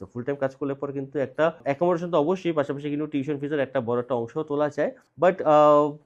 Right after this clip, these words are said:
এটা আসলে ডিপেন্ড করে স্টুডেন্টের উপরে। তার যদি ফাইন্যান্সিয়ালি সাউন্ড হয়ে থাকে, সেক্ষেত্রে কিন্তু তার আর, আহ, পার্ট টাইম জব করে তার টিউশন ফিসে তোলার একটা খুব একটা যেই টেনশন, সেটা করতে হয় না। But যারা আসলে, আহ, বাংলাদেশ থেকে হয়তো বা যারা টিউশন ফিস দিতে পারছেন না, তারা যদি,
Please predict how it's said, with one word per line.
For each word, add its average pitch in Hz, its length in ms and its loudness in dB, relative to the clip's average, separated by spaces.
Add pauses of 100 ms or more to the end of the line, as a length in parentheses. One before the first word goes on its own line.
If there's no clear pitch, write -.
(160)
এটা 165 140 0
আসলে 175 180 -4
ডিপেন্ড 147 280 -4
করে 156 180 -2
স্টুডেন্টের 143 400 -2
উপরে। 143 340 -4
তার 120 200 -6
যদি 120 140 -8
ফাইন্যান্সিয়ালি 117 460 -4
সাউন্ড 135 360 0
হয়ে 165 140 -2
থাকে, 175 220 -10
সেক্ষেত্রে 160 300 -12
কিন্তু 160 160 -12
তার 151 140 -4
আর, 151 160 -2 (400)
আহ, 127 140 4
পার্ট 131 240 0
টাইম 139 160 0
জব 127 140 2
করে 127 180 -4
তার 131 100 0
টিউশন 131 260 -8
ফিসে 131 240 -6
তোলার 131 300 -2
একটা 120 280 -6
খুব 117 220 -8
একটা 117 240 -6
যেই 123 260 -4
টেনশন, 123 380 -4
সেটা 123 200 -8
করতে 120 260 -8
হয় 104 140 -6
না। 123 120 -8 (560)
But 170 180 4
যারা 147 200 2
আসলে, 147 440 2
আহ, 123 260 4
বাংলাদেশ 123 420 -2
থেকে 135 340 -2
হয়তো 127 260 -4
বা 123 100 -2
যারা 120 220 0 (220)
টিউশন 131 240 -6
ফিস 131 80 -6
দিতে 127 160 -6
পারছেন 135 320 -4
না, 202 100 -6
তারা 120 240 -4
যদি, 131 380 -4